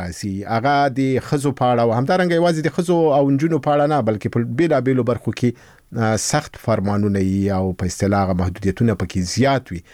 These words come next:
خو هغه څه چې په کابل کې ځینې طالب چارواکي وایي، په هغې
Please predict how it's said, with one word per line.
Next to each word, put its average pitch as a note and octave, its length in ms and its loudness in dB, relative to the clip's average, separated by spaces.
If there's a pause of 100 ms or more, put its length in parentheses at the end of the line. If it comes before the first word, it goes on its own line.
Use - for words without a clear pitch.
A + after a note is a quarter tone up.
(380)
خو F3+ 160 2
هغه G#3 220 0
څه F#3+ 200 -4
چې F#3 240 0
په E3+ 80 2 (240)
کابل B2 260 0 (140)
کې F3 400 2
ځینې D3+ 200 2 (240)
طالب C3+ 300 0
چارواکي C3 440 0
وایي، C3 180 2 (100)
په A2+ 80 0
هغې A#2+ 240 0